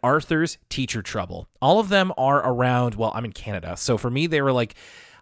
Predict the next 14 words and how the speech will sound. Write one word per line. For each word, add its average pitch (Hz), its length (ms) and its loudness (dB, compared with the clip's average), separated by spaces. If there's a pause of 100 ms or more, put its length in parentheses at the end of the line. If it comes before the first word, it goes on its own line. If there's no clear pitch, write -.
eleven, 113 380 -2
twelve 131 420 2
bucks 127 440 -2
each. - 520 -6
So 190 440 6 (640)
I 415 160 4
feel 247 300 4
they 151 100 0
could 131 160 -2
be 127 100 2
a 120 60 2
little 113 180 0
cheaper, 143 560 -2
but 202 540 2